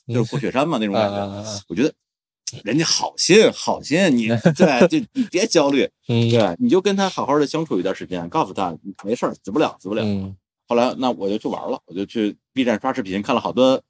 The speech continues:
Speaker 1: 自然观察的视频，
Speaker 2: 嗯。
Speaker 1: 哎，搂回来了，看了两个小时，看了之后真的是精疲力竭。
Speaker 2: 嗯。
Speaker 1: 然后这个时候有人在群里说：“我们观景迷路了。”我说：“
Speaker 2: 嗯。
Speaker 1: 哈哈哈哈哈哈。”说：“哈哈哈哈。”说：“咣”一下就睡着了，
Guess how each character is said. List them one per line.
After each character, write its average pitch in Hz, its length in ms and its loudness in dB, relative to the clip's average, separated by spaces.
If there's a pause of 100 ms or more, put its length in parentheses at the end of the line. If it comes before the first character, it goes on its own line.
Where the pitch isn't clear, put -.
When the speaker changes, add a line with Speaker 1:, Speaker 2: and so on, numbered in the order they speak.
(140)
Speaker 1:
自 139 100 2
然 117 140 6
观 139 120 6
察 113 160 4
的 113 60 2
视 117 160 0
频， 107 180 6 (140)
Speaker 2:
嗯。 131 80 0
Speaker 1:
哎， 131 260 6 (240)
搂 214 200 4
回 220 80 6
来 202 100 4
了， 202 140 4 (500)
看 170 100 0
了 139 120 4
两 123 120 2
个 147 80 2
小 110 140 2
时， 104 220 -2 (160)
看 131 120 0
了 113 80 2
之 127 80 -2
后 123 100 0
真 139 140 4
的 151 80 4
是 120 120 4
精 117 180 2
疲 110 120 2
力 92 140 0
竭。 82 180 -4
Speaker 2:
嗯。 85 80 -8 (400)
Speaker 1:
然 107 100 -2
后 117 60 -2
这 113 100 4
个 110 100 2
时 98 60 -4
候 98 140 -2
有 98 100 0
人 90 100 -2
在 98 80 0
群 95 160 -8
里 101 140 0
说 101 160 -2
：“我 107 100 -4
们 135 200 2
观 208 160 2
景 170 140 2
迷 123 120 4
路 214 180 6
了。” 120 160 4
我 120 80 2
说：“ 262 80 -2
Speaker 2:
嗯。 117 160 0
Speaker 1:
哈 202 120 -2
哈 214 100 4
哈 196 160 8
哈 180 280 4
哈 226 160 6
哈。” 247 320 4 (140)
说 220 200 8
：“哈 208 140 4
哈 208 140 4
哈 339 100 6
哈。” 180 60 6
说 170 240 6
：“咣” 220 240 4
一 180 60 6
下 165 80 6
就 160 100 6
睡 147 120 0
着 120 160 2
了， 117 80 -2